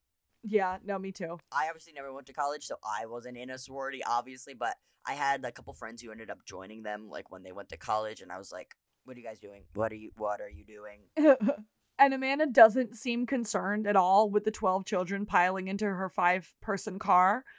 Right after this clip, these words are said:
Speaker 2: That's the
Speaker 1: Uh,
Speaker 2: one thing I'll give Amanda is that, like, even though she comes, she's such a prissy bitch, like, I love how lenient she was with, like, all of the chaoticness of when she, like, moved into the household. <laughs>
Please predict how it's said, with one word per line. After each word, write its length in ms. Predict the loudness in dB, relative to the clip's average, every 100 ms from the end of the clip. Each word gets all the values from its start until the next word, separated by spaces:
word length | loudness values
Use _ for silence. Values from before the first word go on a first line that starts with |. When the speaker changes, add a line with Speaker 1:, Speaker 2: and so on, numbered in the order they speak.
| -6
Speaker 2:
That's 200 | -6 -2
the 80 | -2
Speaker 1:
Uh, 60 | 0
Speaker 2:
one 200 | -2 -2
thing 280 | -6 -6 -4
I'll 240 | 2 2 2
give 200 | -4 -8
Amanda 500 | -10 -12 -6 -4 -4
is 200 | -4 -6
that, 260 | 0 0 0
like, 280 | -4 -6 -10 _
even 240 | -12 -8
though 100 | -6 -4
she 260 | -4 -6
comes, 420 | -8 -8 -8 -8
she's 220 | -8 -6 -8
such 240 | -8 -8
a 20 |
prissy 420 | -8 -8 -6 -8
bitch, 540 | -10 -8 -8 -6 -6 -8
like, 400 | -6 -4 -4 -8 -18 0
I 180 | 2 4
love 240 | 2 0
how 300 | 2 0 0
lenient 420 | -8 -20 -18 -12 -8
she 140 | -8
was 380 | -8 -10 -10 -12
with, 120 | -10
like, 260 | -10 -10 -14 _
all 200 | -6 -6
of 80 | -8
the 80 | -12
chaoticness 720 | -6 -4 -4 -6 -12 -14 -12
of 120 | -12
when 140 | -12
she, 200 | -12 -14 -12
like, 160 | -14 -16
moved 260 | -20 -18
into 160 | -16 -10
the 80 | -10
household. 580 | -10 -10 -10 -10 -12
<laughs> 60 | -18